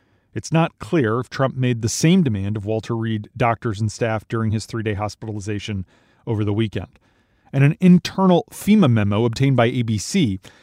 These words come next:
says the White House outbreak has now infected thirty-four staffers in other contexts. And Bloomberg News is reporting that the head of the White House Security Office, Creed Bailey, became sick with the virus last month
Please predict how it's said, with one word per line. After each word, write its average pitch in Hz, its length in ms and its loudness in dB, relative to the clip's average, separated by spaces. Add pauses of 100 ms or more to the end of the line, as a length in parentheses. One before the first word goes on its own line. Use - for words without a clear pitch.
(120)
says 156 260 2
the 139 80 4
White 139 280 0
House 208 320 0
outbreak 127 520 -2
has 117 120 -8
now 131 160 4
infected 131 540 0
thirty-four 156 1080 2
staffers 120 800 -8
in 131 120 -6
other 131 200 -2
contexts. - 600 -8 (320)
And 127 140 2
Bloomberg 151 400 6
News 147 360 6
is 110 120 -4
reporting 120 500 0 (300)
that - 100 0
the 135 80 2
head 190 300 2
of 190 160 4
the 143 80 4
White 139 240 0
House 151 180 0
Security 123 560 -4
Office, - 380 -14 (260)
Creed 160 320 0
Bailey, 98 400 -2 (320)
became 147 380 2
sick - 400 -2
with 196 100 -4
the 147 80 -4
virus 113 420 0
last 131 440 0
month 127 360 -2